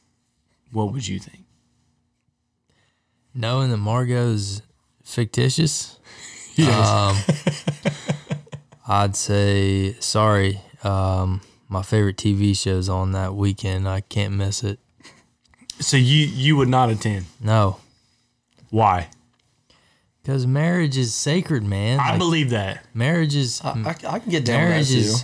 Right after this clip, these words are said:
Speaker 3: I can.
Speaker 2: It's special. It's supposed to be special among two life, life, uh, filled creatures.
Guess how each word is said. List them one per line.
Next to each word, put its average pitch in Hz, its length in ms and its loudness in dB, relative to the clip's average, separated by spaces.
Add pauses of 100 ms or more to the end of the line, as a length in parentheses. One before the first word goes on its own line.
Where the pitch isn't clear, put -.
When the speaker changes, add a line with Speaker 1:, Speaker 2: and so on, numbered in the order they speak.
Speaker 3:
I 143 80 -4
can. 107 400 -6 (520)
Speaker 2:
It's 131 160 2
special. 127 560 0
It's 101 100 -4
supposed 143 400 2
to 143 60 0
be 147 140 2
special 113 580 -2 (680)
among 120 500 4
two 147 440 2 (100)
life, 127 440 0 (240)
life, 123 580 -2 (960)
uh, 113 300 2
filled 135 720 0
creatures. 120 640 -2